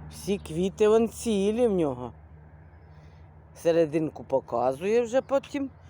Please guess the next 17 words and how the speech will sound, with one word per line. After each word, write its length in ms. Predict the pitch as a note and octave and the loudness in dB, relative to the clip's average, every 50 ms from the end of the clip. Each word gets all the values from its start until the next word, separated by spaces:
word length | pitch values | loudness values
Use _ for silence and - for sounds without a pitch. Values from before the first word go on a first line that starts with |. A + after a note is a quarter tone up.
| - - - | -18 -10 -6
Ну, 80 | A3 | -2
він 240 | G#3+ G#3+ G3+ F#3+ D3+ - - - | -2 -2 -2 -2 -6 -10 -14 -10
цвіте 320 | - G3+ G3 - G#3 G3+ | -8 -8 -2 0 2 2
вже 180 | F3+ D#3 G3 F#3 | 2 2 0 2
давненько, 540 | D#3 G3 G3 F3+ E3 D3 C#3 B2+ A2+ D3+ D3 | 4 4 4 4 2 -2 -4 -4 -6 -4 -2
теж 260 | - E3 C#3+ - B2+ | -2 -2 -2 -4 -6
уже 340 | B2 A2+ A#2+ A#2+ A#2+ A2+ A#2+ | -12 -10 -8 -8 -8 -6 -4
неділю, 460 | D3+ E3+ D3 A2 C3 A#2+ A2 A2 A2 | -4 -4 -4 -6 -10 -12 -12 -12 -12
напевно, 380 | G#2+ A2+ A2+ A2 A2 A2+ A2+ A2 - | -12 -12 -12 -12 -12 -14 -14 -16 -16
цвіте. 340 | - A#2 A#2 - E2 G2+ F#2 - - - - - - - - - - - - - - - - - - - - - - - G#2 G#2 - - | -18 -18 -16 -16 -16 -16 -16 -18 -20 -20 -20 -20 -20 -20 -20 -20 -20 -20 -20 -20 -20 -20 -20 -20 -20 -20 -20 -20 -20 -20 -20 -20 -20 -20
Біла, 460 | - - C3+ F3 A#3+ B3+ B3+ A#3+ A#3 A3 | -16 -10 -6 -4 -2 0 0 0 0 -2
біла 400 | D#3 C3 C#3+ D#3+ E3 E3+ F3 F3+ - - - - - - - | -6 -8 -4 -2 -2 -2 -2 -4 -8 -20 -20 -20 -20 -18 -12
квітка. 460 | - D3+ C#3+ C3 - - - - B2+ | -10 -8 -8 -8 -10 -10 -8 -6 -4
Ну, 140 | C3+ F#3 A#3 | -2 -2 -4
теж 260 | F#3 - F3 D3+ C#3 | 0 0 0 0 0
отож 280 | D3+ - - D3 - - | -4 -6 -8 -8 -6 -2
розовинка, 640 | D#3+ E3+ E3 D3 F3+ F3 G3 B3 B3+ G#3+ - E3+ | -2 -2 0 0 0 2 2 2 2 2 0 -2